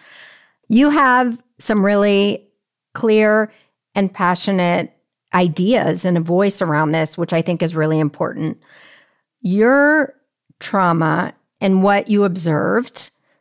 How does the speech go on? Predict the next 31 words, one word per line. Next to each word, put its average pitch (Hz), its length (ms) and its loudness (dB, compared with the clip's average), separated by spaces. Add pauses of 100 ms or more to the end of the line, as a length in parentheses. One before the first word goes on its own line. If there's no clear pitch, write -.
(120)
from 180 720 0 (680)
seeing 240 640 2 (560)
someone 190 400 0
murdered, 202 400 0
in 185 80 2
this 180 180 -4
case, 180 260 -4
your 214 120 0
mother, 180 480 -2 (840)
down 196 300 0
to 190 580 -2 (500)
the 202 100 -2
color 175 340 0
of 151 120 -4
the 175 80 -4
blood, 233 500 2
the 180 80 -2
choppers 170 480 -4
above, 165 480 0
a - 40 2
million 277 760 4
little 226 260 2
things, 170 640 -2 (520)
that 214 500 0
P 233 180 -2
T 220 160 0
S 190 180 -4
D 180 240 -2
and 180 260 0
that 196 300 -2
trauma 175 500 -2